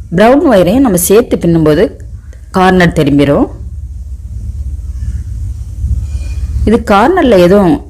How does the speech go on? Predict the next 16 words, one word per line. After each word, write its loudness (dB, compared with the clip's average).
வித்தியாசம்லாம் 2
கிடையாது, 0
நம்ம 2
அப்படியே 0
பின்னிட 2
வேண்டியதுதான். 0
அதுக்கடுத்து 2
இந்த 2
ரெண்டு, -2
நம்ம 2
ரெண்டு 2
பிரவுன் 4
ஒயர் 4
வரும், 2
இந்த 0
பிரிஞ்சு 6